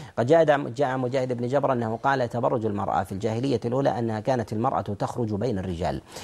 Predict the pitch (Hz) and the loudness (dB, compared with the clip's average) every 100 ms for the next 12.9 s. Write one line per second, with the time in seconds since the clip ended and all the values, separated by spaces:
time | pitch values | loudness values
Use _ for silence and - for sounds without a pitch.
0 | 147 - - 135 110 117 139 160 170 113 | -12 -4 2 2 4 2 2 0 2 2
1 | 92 85 76 - - - 135 156 143 120 | 2 0 -4 -8 -18 -4 2 4 4 2
2 | 127 101 98 107 107 90 95 123 160 160 | 0 0 -2 -4 -4 -4 -2 0 2 2
3 | 160 143 156 131 104 123 107 95 117 - | 2 2 2 2 0 0 -2 -2 -4 -4
4 | 110 101 85 120 117 107 - 107 104 82 | -2 -2 -2 0 0 0 -2 -2 -2 -4
5 | 90 - 117 113 117 156 190 175 87 87 | -4 0 2 2 2 4 4 2 -2 -6
6 | 120 135 147 165 147 135 127 156 156 147 | -4 0 0 2 0 -2 -4 -4 -2 -2
7 | 139 156 151 87 92 107 127 113 - 120 | 2 2 0 -4 -4 0 0 0 -2 -2
8 | 151 175 156 123 117 101 95 101 101 135 | 0 0 -2 -2 0 -2 -2 -4 0 0
9 | 147 - - 160 - 123 160 127 120 156 | 0 -6 -16 -16 -4 4 4 4 0 0
10 | 147 117 131 135 156 147 170 156 135 107 | 0 2 0 0 0 2 4 2 0 -4
11 | 104 127 123 101 104 98 101 98 92 80 | -2 0 0 -2 0 0 0 -4 -6 -4
12 | 104 - 190 165 131 143 151 101 98 | -2 0 2 2 4 2 2 -2 -6